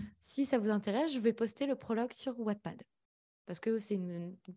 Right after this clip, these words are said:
plateforme de lecture, euh, d'histoire, fanfic-, fanfiction et histoire originale qui est très populaire et très accessible. Et ça a très bien marché. Et je leur dis, « Ok, je vous poste les trois premiers chapitres. »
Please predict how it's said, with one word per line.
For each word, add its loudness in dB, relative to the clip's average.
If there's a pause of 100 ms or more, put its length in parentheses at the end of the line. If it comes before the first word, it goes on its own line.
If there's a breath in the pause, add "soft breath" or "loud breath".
plateforme 0
de 0
lecture, -4
euh, 0 (340 soft breath)
d'histoire, -2
fanfic-, -6
fanfiction -4
et 2
histoire -2
originale 0 (280 soft breath)
qui -12
est -10
très -6
populaire -2
et -2
très -8
accessible. -10 (1300)
Et 4
ça -2
a 0
très -2
bien 2
marché. 0
Et -8
je -4
leur 0
dis, « 2
Ok, -2
je -4
vous -2
poste 0
les 0
trois -6
premiers 2
chapitres. » -6